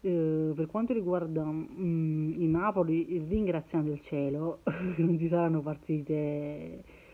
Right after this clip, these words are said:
riguardanti i club perché è un disastro, quindi questa sosta cade a pennello per il Napoli perché comunque abbiamo bisogno di ro-, ricompattare,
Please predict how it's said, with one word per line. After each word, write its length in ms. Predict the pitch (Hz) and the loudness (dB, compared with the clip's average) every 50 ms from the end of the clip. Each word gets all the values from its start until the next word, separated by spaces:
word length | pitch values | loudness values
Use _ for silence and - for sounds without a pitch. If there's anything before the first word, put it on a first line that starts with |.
| - - - | -20 -16 -4
riguardanti 460 | - 160 165 160 165 170 160 151 165 | 0 2 4 4 6 4 4 4 4
i 60 | 220 | 4
club 440 | 226 - 160 156 160 165 170 170 185 | 4 4 4 4 4 4 6 6 6
perché 280 | 165 160 151 - - 156 | 6 4 0 0 0 2
è 480 | 156 160 160 151 147 147 143 143 143 | 2 2 2 2 0 0 -2 -2 -2
un 140 | 143 143 147 | -2 0 0
disastro, 540 | 151 147 - 156 139 - - - - 156 147 | 0 0 -2 -2 -4 -6 -10 -10 -8 -8 -6
quindi 300 | 139 - 160 156 156 151 | -4 -2 0 2 2 2
questa 280 | 151 156 156 156 160 147 | 0 -2 -2 -2 -4 -2
sosta 480 | - 175 175 165 - - - 156 143 143 139 - - - - - - - - - - - - - | 0 0 0 0 -2 -6 -6 -4 -4 -4 -4 -4 -6 -8 -8 -14 -20 -20 -20 -20 -20 -20 -12 0
cade 220 | - 208 190 185 | 2 4 4 4
a 40 | 165 | 2
pennello 520 | - - 170 165 175 175 170 151 151 151 | 0 0 0 2 4 4 2 2 2 0
per 140 | 147 151 147 | -2 -2 -2
il 80 | 165 196 | -2 0
Napoli 360 | 196 160 147 151 151 160 156 | 0 0 -2 0 0 0 0
perché 200 | 156 151 - 147 | 0 -2 -2 0
comunque 420 | 156 165 170 160 160 147 160 147 - - - - - - - - - - - | 2 4 4 4 4 2 0 -2 -4 -6 -14 -20 -20 -20 -20 -14 -12 -8 -2
abbiamo 240 | 165 165 180 180 | 2 4 4 4
bisogno 280 | 170 170 165 196 208 208 | 4 4 2 2 0 2
di 140 | 180 170 165 | 2 4 4
ro-, 260 | 160 175 190 190 185 | 6 4 4 2 2
ricompattare, 1160 | 175 180 185 190 - 202 185 165 - 165 156 - - - 180 165 143 135 139 143 139 277 - | 0 0 0 2 2 0 0 0 -2 -4 -6 -6 -4 -4 -2 -2 -2 -2 -4 -4 -6 -6 -6